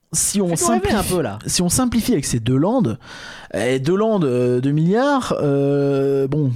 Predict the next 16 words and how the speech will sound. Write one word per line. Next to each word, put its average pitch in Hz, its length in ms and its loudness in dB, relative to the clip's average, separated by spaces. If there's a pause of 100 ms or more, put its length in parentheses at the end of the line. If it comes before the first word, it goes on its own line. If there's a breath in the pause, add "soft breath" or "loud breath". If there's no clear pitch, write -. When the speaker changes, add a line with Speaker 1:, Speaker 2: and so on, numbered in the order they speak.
Speaker 1:
euh, 127 180 0
peut-être 151 260 -4
pas 175 120 -2
dix 156 160 0
landes, 190 180 2
dix 185 140 2
milliards, 277 440 2 (540 loud breath)
mais, 165 440 0 (140)
euh, 127 1000 -4
s'il - 240 -2
y - 20 2
a 147 60 -2
pas 185 100 -2
le 156 100 2
double, 247 340 2
euh, 165 500 2